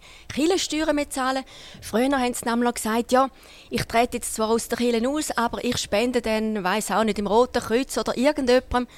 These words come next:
Da habe ich meine Zweifel, ob denn das wirklich passiert. Einerseits. Und andererseits bitte ich einfach all die Leute, die jetzt auf der Kippe sind und sich allenfalls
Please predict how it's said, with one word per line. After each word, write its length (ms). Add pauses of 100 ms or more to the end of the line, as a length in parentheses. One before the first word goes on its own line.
(340)
Da 160
habe 160
ich 120
meine 200
Zweifel, 420
ob 180
denn 100
das 260
wirklich 300
passiert. 600
Einerseits. 640 (580)
Und 120
andererseits 640 (140)
bitte 220
ich 80
einfach 240
all 260
die 160
Leute, 400
die 80
jetzt 300
auf 320
der 100
Kippe 380
sind 240
und 120
sich 220
allenfalls 540